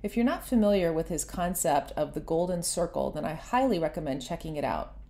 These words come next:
Sinek has long been a strong proponent of building business on the foundation of a strong vision, and he took the concept one step further in his recent book.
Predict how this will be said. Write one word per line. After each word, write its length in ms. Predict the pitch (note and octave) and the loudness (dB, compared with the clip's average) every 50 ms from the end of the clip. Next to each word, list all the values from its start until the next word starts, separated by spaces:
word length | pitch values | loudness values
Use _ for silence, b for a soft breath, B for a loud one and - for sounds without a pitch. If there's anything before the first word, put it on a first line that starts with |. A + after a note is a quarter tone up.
| - - - - - - b b b b b b b b | -20 -20 -20 -20 -20 -20 b b b b b b b b
Sinek 360 | - - - D#4 E4 D#4 D#4+ | -2 -2 2 2 2 0 2
has 180 | - A#3+ G#3 F#3 | 0 -2 0 0
long 380 | F#3+ F#3 F#3 G#3 A3+ A3+ A3+ G3+ | -2 0 2 4 4 4 4 2
been 100 | G3+ F3+ | 2 0
a 60 | E3+ | 0
strong 420 | - - - - F3+ F3+ G3 G#3 | -4 -4 -2 -2 0 2 2 0
proponent 580 | G#3 - B3 B3 - G3 E3 D#3+ D#3+ D#3 D#3 - | 0 -2 -4 -4 -2 -2 -2 -2 -2 -4 -4 -4
of 220 | - D#3+ D#3 D3+ | -6 -6 -6 -2
building 380 | - F3 F3 G3 G#3 A3+ A3+ G#3+ | 0 2 2 4 2 2 2 2
business 520 | G#3+ F3+ E3 D3+ E3+ E3+ D#3+ D#3+ D#3 - | 0 0 -2 -2 -2 -4 -4 -4 -4 -6
on 200 | - - D#3 D#3 | -6 -6 -6 -6
the 40 | D#3 | -8
foundation 720 | - - - E3 D#3+ E3 E3 D#3 D#3+ E3+ - G3 F#3 F3 | -8 -6 -6 -6 -4 -2 -2 -2 -2 -2 -4 -4 -4 -4
of 120 | - A#2+ | -4 -4
a 40 | C3+ | -4
strong 500 | C#3 - - - - F#3+ G3 A#3 B3 A#3+ | -4 -4 -4 -2 0 2 4 6 6 4
vision, 480 | G3 F3 C#3+ C#3 - A#2+ A#2 A2 G#2+ E3 B B B B B B | 4 4 0 0 0 -2 -2 -2 -4 -6 B B B B B B
and 120 | - F#3 F3+ | -2 2 2
he 80 | G3+ | 2
took 260 | G3 - C4 C4+ C#4 | 2 2 2 2 2
the 60 | - C4+ | -2 -4
concept 580 | C4+ - G#3+ G3 G3 - - G3 - - - | -2 0 0 0 0 2 0 0 0 -2 -6
one 240 | D#3+ D#3+ F3+ G3+ A#3 | -2 0 2 4 4
step 340 | A#3 - - - - - - | 2 2 2 0 0 0 -2
further 380 | - - G3+ F3+ D#3+ D#3+ D3+ | -2 0 2 2 2 2 0
in 160 | - - - E3 | -2 -2 -2 -2
his 180 | E3+ F3 E3 | -2 -2 -2
recent 380 | - D#3+ E3 D#3+ - F3 D#3+ - | -2 -4 -4 -2 -4 -6 -6 -2
book. 400 | - C3+ E2 - - - - | -2 -2 -2 -2 -6 -14 -16